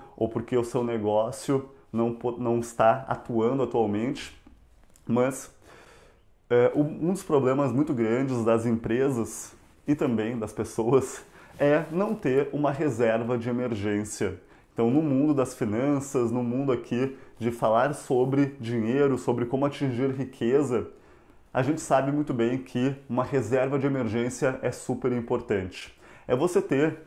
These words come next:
de seis a doze salários,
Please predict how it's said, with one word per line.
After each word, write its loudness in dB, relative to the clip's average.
de -4
seis 0
a 2
doze 0
salários, 2